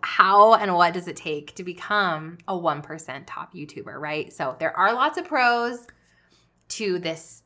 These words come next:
this outlet. Okay, what are the cons to YouTube? One, there are higher production costs. So I had a YouTube channel where I was really trying hard for a while to be a YouTuber before I started podcasting. I can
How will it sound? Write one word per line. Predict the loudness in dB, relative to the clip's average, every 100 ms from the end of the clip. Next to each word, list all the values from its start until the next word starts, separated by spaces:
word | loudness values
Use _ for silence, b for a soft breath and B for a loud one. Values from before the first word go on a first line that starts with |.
| -14
this | -10 -10 -6
outlet. | -8 -8 -8
Okay, | -2 -2 0
what | 0 0
are |
the | 0
cons | 2 4 6 4 2 -4
to | -8
YouTube? | -8 -6 -8 -10 _ _
One, | 0 4 4 2 -8 _ _ _ _
there | 6 6
are |
higher | 6 4 2 0
production | -6 0 0 0 -4 -10
costs. | -6 -4 -4 -6 -14 -20 -20
So | -4 4 4 4 0 B B B 2
I | 2
had | 4 2 2
a |
YouTube | -2 -8 -8 -8
channel | -8 -4 0 2
where | 2 2
I | 2
was | -2
really | -6 -8 -8 -8
trying | -6 -6 -6
hard | -4 -2 0 -2
for | -4 -4
a | -2
while | -4 -2 -2 -4
to | -8
be | -10 -10
a | -10
YouTuber | -10 -8 -8
before | -8 -4 -4
I |
started | -4 -8 -8
podcasting. | -6 -6 -6 -12 -10 -12 -12 b b b b b
I | -4
can | -2 -2 -4 -8